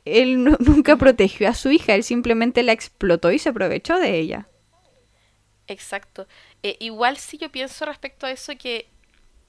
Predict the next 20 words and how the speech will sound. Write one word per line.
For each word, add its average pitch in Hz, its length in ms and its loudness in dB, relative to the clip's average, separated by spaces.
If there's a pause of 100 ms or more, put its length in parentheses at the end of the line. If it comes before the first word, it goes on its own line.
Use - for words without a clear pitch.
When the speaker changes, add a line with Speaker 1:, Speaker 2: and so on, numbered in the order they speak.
(220)
Speaker 2:
que 240 180 -10
ella 254 180 -2
representó 262 480 -8
lo 277 80 -6
que 277 100 -14
podía 226 220 -6
representar, 208 580 -10
porque 214 300 -10
Speaker 1:
Ujú. 220 80 -8
Speaker 2:
si 208 200 -8
ella 294 140 -4
hubiera 277 220 -6
mostrado 262 600 -6
a 226 80 -10
un 240 100 -12
papá 208 200 -6
explotador 226 480 -10
en 254 80 -12
la 262 100 -10
película, 277 460 -14